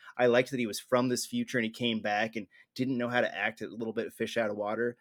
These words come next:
And he had this really cool power, you know, taking kinetic energy and being able to, like, return that. And how much can he absorb? How much of a battery is it? So you can explore those things.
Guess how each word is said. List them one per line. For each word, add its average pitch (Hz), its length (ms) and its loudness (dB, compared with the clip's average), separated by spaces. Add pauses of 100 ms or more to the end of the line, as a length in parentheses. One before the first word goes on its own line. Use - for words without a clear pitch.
(220)
And 143 60 -4
he 165 80 6
had 175 80 8
this 175 200 -4
really 180 160 4
cool 185 260 2
power, 165 360 4
you 107 120 -2
know, 113 80 0
taking 139 340 0
kinetic 127 380 2
energy 117 400 0
and 101 80 -6
being 107 180 -4
able 110 200 2
to, 113 60 -2
like, 104 200 0
return 127 380 -2
that. 92 100 0
And 85 100 -10
how 127 220 0
much 120 240 0
can 113 100 -14
he 117 160 -2
absorb? 120 460 0
How 107 180 -4
much 110 180 -4
of 117 60 -6
a 117 60 0
battery 117 420 2
is 151 160 -2
it? - 80 -14
So - 100 -14
you 110 60 -16
can 107 140 -10
explore 117 400 -2
those 135 220 0
things. - 200 -10